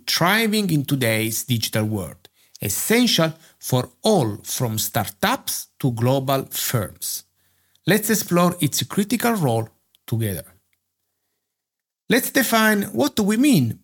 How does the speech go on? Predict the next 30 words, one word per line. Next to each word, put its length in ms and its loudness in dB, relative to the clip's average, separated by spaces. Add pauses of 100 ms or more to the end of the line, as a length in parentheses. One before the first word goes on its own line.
(180)
by 280 -2 (100)
change 720 -4 (240)
in 100 2
the 120 0
context 600 -4
of 220 -2 (180)
I 200 -4
T 180 -4
change 400 -4
management. 760 -12 (840)
In 180 2
I 140 4
T 160 0
terms, 580 2 (160)
a 80 0
change 800 -2 (100)
is 300 -2
any 240 4
addition, 680 0 (280)
modification, 960 0 (360)
or 120 0
removal 640 2 (480)
that 320 2
could 180 0
have 440 2
a 120 2
direct 720 0
or 200 0
indirect 720 0
effect 600 -2